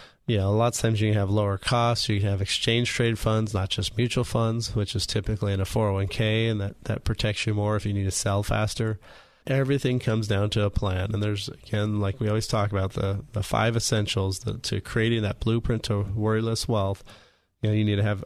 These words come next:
everybody has to have these five things taken care of. And that's, first and foremost, your income plan,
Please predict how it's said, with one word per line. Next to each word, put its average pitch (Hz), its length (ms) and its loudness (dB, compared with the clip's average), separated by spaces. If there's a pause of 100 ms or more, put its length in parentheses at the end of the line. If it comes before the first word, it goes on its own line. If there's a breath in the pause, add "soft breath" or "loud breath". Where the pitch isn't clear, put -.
everybody 131 600 2
has 104 200 0
to 110 80 0
have 104 140 0
these 110 180 0
five 107 280 0
things 107 260 0
taken 107 260 -2
care 104 320 0
of. 95 240 -4
And 107 100 0
that's, 104 520 -2
first - 320 0
and 113 180 0
foremost, 117 540 0
your 104 160 -2 (100)
income 127 460 0
plan, 95 380 -2